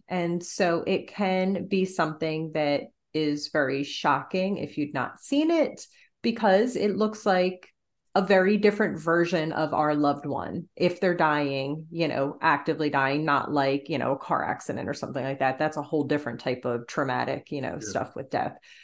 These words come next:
Speaker 1: And then there's the fear of what comes after, because nobody knows for sure. And even people that are really, really deep in a faith and think they know for sure,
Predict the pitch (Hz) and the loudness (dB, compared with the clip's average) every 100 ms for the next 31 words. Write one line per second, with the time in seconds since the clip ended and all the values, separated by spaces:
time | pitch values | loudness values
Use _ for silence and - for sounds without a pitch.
0 | - _ _ _ _ _ _ - 220 240 | -20 _ _ _ _ _ _ 2 4 6
1 | 254 247 233 247 - 233 233 214 220 214 | 6 4 4 2 4 4 4 4 0 0
2 | 240 226 247 349 - - - 208 214 214 | -2 0 0 0 -6 -10 -6 -4 -2 2
3 | 254 330 370 311 254 254 - 208 190 - | 4 4 4 6 6 4 0 -2 -2 -4
4 | - _ _ _ _ _ _ _ - 208 | -8 _ _ _ _ _ _ _ 2 4
5 | 202 202 202 269 302 285 - 262 254 226 | 4 2 2 4 6 4 4 0 2 2
6 | 214 208 190 185 175 175 175 185 220 247 | 2 2 2 4 4 2 0 -4 2 4
7 | 233 226 220 208 202 185 190 180 180 160 | 4 4 4 4 2 2 2 2 0 -2
8 | 185 180 175 - 170 160 160 156 - 143 | 0 0 0 -4 -2 -2 -4 -4 -2 -2
9 | 117 - - _ _ _ _ _ _ 180 | -2 -6 -12 _ _ _ _ _ _ -2
10 | 165 160 - 190 208 208 233 233 226 233 | -2 -4 2 4 4 2 2 4 4 2
11 | 233 240 - 233 226 233 254 254 | 2 0 2 2 2 2 -2 -4